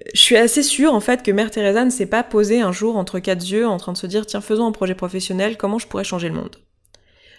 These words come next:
Je, je, j'imagine, hein, j'en, j'en sais rien, mais j'imagine qu'en fait, c'est plutôt, euh, un jour, elle a croisé quelqu'un,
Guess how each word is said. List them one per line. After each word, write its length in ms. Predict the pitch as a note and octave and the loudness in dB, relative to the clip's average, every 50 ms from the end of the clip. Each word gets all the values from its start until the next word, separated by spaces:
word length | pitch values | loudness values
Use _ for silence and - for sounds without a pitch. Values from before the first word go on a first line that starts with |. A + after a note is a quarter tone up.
| _ _ _ | _ _ _
Je, 320 | - - - A3 A#3 A3 G3+ - - - - - - - | -12 -4 0 2 2 2 2 2 2 2 2 0 -2 -6
je, 480 | - - F#3+ F#3+ F3+ - - - G#2 - - _ G#3 | -6 -6 -4 -4 -6 -6 -8 -8 -10 -12 -8 _ 0
j'imagine, 580 | G3+ A3+ C4+ C#4 C#4 C#4 C#4 A#3+ C4+ E4 D4 | 6 8 8 10 10 8 8 6 4 2 2
hein, 160 | A#3 B3 C4 | 2 2 2
j'en, 140 | A#3 F#3 - - | 0 -2 -4 -4
j'en 160 | - F#3+ F#3+ | -2 -2 -2
sais 140 | F#3 G#3+ G3+ | 0 -2 0
rien, 320 | G#3 A3 A#3+ C4+ D4+ D4 | 2 2 2 2 2 2
mais 340 | A#3 G3+ F#3 - - - - _ | 2 0 0 -2 -6 -10 -14 _
j'imagine 540 | - G3 G3 A3+ A#3 A#3 A3 A3+ B3 D4 C#4+ | -6 -2 2 4 4 4 4 4 2 0 -2
qu'en 100 | A#3+ G#3+ | -4 -4
fait, 160 | A3 C4 C4+ | -4 -4 -4
c'est 240 | C4 - - - F#3+ | -4 -4 -6 -8 -8
plutôt, 420 | - - A3 G#3 B3+ C#4 D4 D4+ D4+ - - - - - - - - - | -8 -8 -2 0 2 2 2 2 -2 -10 -18 -20 -20 -20 -20 -20 -8 -4
euh, 140 | F3+ F#3+ F3+ - - | -2 -2 -2 0 0
un 100 | G3+ G#3 | -2 0
jour, 200 | G#3 A3 B3+ C4 | 2 2 2 4
elle 100 | A#3+ A#3 | 4 2
a 60 | A3+ F3 | 2 0
croisé 380 | - - - A#3+ A#3 A#3+ B3 | -4 0 2 2 4 4 4
quelqu'un, 480 | A#3+ A#3+ A3+ A3+ - A#3+ A3+ A3+ A3+ | 2 2 -2 0 0 0 0 0 -2